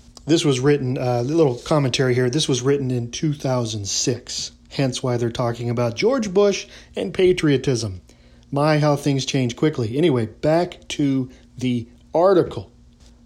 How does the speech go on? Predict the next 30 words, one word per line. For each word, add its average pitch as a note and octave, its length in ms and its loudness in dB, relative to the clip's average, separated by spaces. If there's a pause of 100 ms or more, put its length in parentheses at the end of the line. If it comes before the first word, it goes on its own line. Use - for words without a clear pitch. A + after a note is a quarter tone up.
But G3+ 220 4
most B3+ 400 4
are G3 140 6
largely G#3+ 600 0
disconnected G#3+ 840 0
from C#3 200 0
current F#3+ 320 2
events D#3 500 2 (160)
and D3+ 300 2
issues. - 680 0 (720)
A F3+ 80 6
healthy D4+ 360 2
democracy A3+ 720 0
depends G#3+ 420 0
on F#3+ 220 2
the G3 60 -2
participation F#3+ 920 0
of G3+ 100 -2
citizens, E3 720 -2 (320)
and D#3+ 160 2
that G#3+ 180 2
participation G3 920 2
is E3+ 180 4
a G3 160 6
learned G#3 800 4
behavior. G#3+ 800 2 (440)
It F3+ 160 6
doesn't B3 380 4
just G#3 360 2
happen. G3+ 600 -4